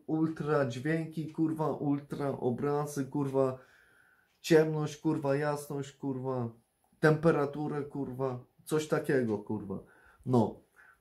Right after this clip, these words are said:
to mam, kurwa, w telefonie, bo jestem najebany w trzy dupy, kurwa, więc nie wiem, jak to się nazywa.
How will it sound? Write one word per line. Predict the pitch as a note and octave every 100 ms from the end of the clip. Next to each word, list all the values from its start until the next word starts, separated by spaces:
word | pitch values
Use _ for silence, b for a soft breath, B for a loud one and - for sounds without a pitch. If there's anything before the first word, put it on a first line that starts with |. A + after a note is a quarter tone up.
| _
to | E3+
mam, | E3+ D#3
kurwa, | - D#3+ C#3 C#3+ C3+
w | -
telefonie, | C#3+ C#3 D#3+ D#3 F3 F3 -
bo | C3
jestem | E3 E3+ G3+ A3+
najebany | E4+ C4 A3+ B3+ B3+ A#3 G#3 E3+
w | -
trzy | - - E3
dupy, | D#3 E3 D#3+ A#2
kurwa, | C3 C3+ A#2 A#2 G#2 A2
więc | B2 B2
nie | C#3+
wiem, | C#3
jak | C#3 C#3
to | C3+
się | C3 C3
nazywa. | B2 A#2+ A#2+ G#2